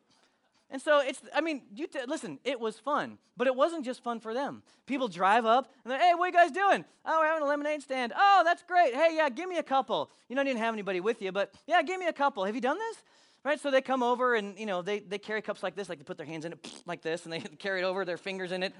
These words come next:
<laughs> It's, you're like, "Oh, yeah, great, great."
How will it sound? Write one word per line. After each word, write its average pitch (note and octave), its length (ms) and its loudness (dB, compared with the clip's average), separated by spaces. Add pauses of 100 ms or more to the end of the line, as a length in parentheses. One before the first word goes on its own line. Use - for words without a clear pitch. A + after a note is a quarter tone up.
(120)
<laughs> G#3+ 140 -10 (1400)
It's, A#3 240 0 (540)
you're A#3 100 -2
like, A#3+ 140 2
"Oh, D#4 460 10
yeah, D4 220 4
great, C#4+ 420 6 (380)
great." C#4+ 220 2